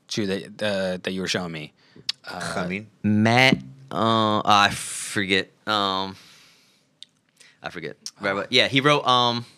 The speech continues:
Speaker 3: I can look it up real quick. He wrote Jesus Never Said Anything New,
Speaker 1: Mm-hmm.
Speaker 3: um, which
Speaker 2: Mm.
Speaker 3: I'm gonna read soon. But, um, he just talks about a lot of different things that we, we credit to Jesus,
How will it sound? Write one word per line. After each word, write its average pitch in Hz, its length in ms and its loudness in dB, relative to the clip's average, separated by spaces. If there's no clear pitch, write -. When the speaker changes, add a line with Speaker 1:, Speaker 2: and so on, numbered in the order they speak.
Speaker 3:
I 98 80 -10
can 98 100 -14
look 87 80 -8
it 85 80 -8
up 85 60 -10
real 82 80 -16
quick. 85 220 -10
He 131 200 0
wrote 123 480 0
Jesus 117 300 -2
Never 107 200 2
Said 101 160 0
Anything 95 320 0
New, 101 180 2
Speaker 1:
Mm-hmm. 87 280 -14
Speaker 3:
um, 92 520 -2
which - 520 -2
Speaker 2:
Mm. 82 200 -12
Speaker 3:
I'm 92 80 -8
gonna 87 140 -2
read 85 200 -4
soon. 92 280 -2
But, 87 240 0
um, 78 300 -2
he 131 100 2
just 123 140 2
talks 123 200 4
about 101 360 2
a 104 40 -2
lot 110 280 4
of 95 80 -6
different 98 240 -6
things 98 220 2
that 90 240 -2
we, 104 320 -2
we 113 200 0
credit 107 340 -2
to 101 80 -8
Jesus, 107 640 0